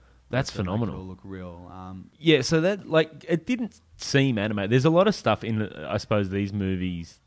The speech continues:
Speaker 1: that you'd worked on that I did, I would never have assumed was animated, part of the animated stuff. Like,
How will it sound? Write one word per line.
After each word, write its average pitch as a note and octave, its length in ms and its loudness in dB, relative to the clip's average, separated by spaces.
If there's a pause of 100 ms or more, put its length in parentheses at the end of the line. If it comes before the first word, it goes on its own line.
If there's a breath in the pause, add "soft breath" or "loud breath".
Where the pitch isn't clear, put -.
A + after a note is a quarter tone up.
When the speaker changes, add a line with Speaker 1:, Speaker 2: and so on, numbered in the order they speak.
Speaker 1:
that G#2 140 -2
you'd F2 200 -4
worked F#2 260 -2
on F2 200 -4 (580 loud breath)
that G2+ 320 4 (1160)
I B2+ 260 6
did, A#2+ 240 -2
I B2+ 180 6
would B2+ 220 2
never G2 260 0
have F2 100 -4
assumed F#2 440 -6
was F2+ 200 -4
animated, F2+ 600 -4
part G2+ 240 2
of G2 60 0
the G2 100 0
animated F#2+ 420 -2
stuff. - 260 -4
Like, G#2+ 140 2